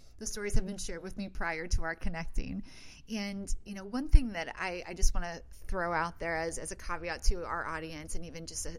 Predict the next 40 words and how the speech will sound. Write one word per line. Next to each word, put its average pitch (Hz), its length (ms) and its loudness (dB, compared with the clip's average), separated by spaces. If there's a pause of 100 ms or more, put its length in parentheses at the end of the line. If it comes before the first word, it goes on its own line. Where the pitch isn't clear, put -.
a 180 120 -10 (580)
foundation 185 720 -2
for 143 180 -12
our 135 120 -10
conversation 156 600 -8
today 160 460 -4
is, 165 160 -14 (520)
um, 175 200 -14 (400)
I'm 190 160 -8
sure 214 200 4
that 180 140 -4
Nicole 175 380 -8
would 190 120 -6
agree 180 280 -10
with 180 180 -10
me 180 100 -10
when 165 160 -12
I 151 80 -8
say 165 220 8
this, 165 240 2
is 160 80 -4
that 165 240 -4
we 214 160 -6
fully 180 580 -10
recognize 156 680 -10
that 147 120 -10
physicians 160 640 -10
don't 165 380 -12
intend 170 600 12
to 151 60 -2
have 151 480 -10
this - 220 -4
impact, - 500 -6
right? 139 160 -14
They 180 120 -6
don't 180 180 -8
intend 165 640 8
to, 160 340 6 (640)
you 202 80 -12
know, 151 80 -14